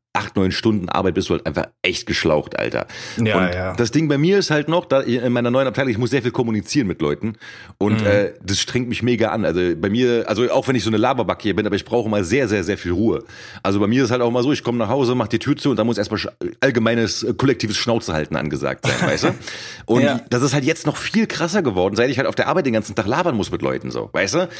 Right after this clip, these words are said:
Speaker 1: So, und da, da
Speaker 2: Aha.
Speaker 1: kommst du halt nach Hause und wenn du dann noch irgendwie, keine Ahnung, was, drei, vier Termine irgendwie hast oder noch, äh, reicht ein Termin, Alter, oder dann, äh, keine Ahnung, äh, ich hab dieses eine Stammcafé von mir, hab ich, da lese ich mich mal, äh, setz mich mal hin nach der Arbeit, lese da noch ein bisschen was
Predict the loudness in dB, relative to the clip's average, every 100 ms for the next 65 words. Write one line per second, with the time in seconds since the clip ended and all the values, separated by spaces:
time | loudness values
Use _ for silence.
0 | -14 -14 -4 2 2 4 2 0 -4 -10
1 | -4 -2 0 -2 -2 0 2 2 2 0
2 | 2 0 0 0 0 0 -2 0 0 -2
3 | -4 _ _ -2 -2 0 0 2 2 2
4 | 2 2 2 0 0 -2 -2 -2 -2 -2
5 | -2 -2 -4 -2 -2 0 -2 -2 -4 -4
6 | -4 -2 0 2 2 0 -8 -14 -6 -2
7 | 0 2 2 2 2 2 2 2 2 0
8 | 0 2 0 0 0 -2 0 -2 0 0
9 | 2 0 0 -2 0 0 2 0 -2 0
10 | 2 2 2 -2 -2 0 0 0 0 0
11 | 0 0 0 0 0 -2 -2 -2